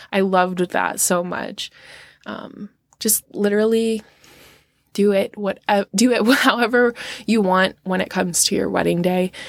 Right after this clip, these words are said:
and, um, you know, make those elements really reflect who you are.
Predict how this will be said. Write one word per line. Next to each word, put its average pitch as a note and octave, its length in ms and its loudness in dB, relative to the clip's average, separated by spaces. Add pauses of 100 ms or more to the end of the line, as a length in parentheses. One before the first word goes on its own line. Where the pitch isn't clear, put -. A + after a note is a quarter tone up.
(280)
and, F#3+ 640 -2
um, - 440 -8 (800)
you F3+ 140 -2
know, D#3 300 -10 (140)
make G3 280 2
those G#3 300 2
elements F#3 460 0
really E3 220 0
reflect E3+ 460 -6
who - 160 0
you D#3+ 220 0
are. - 280 -8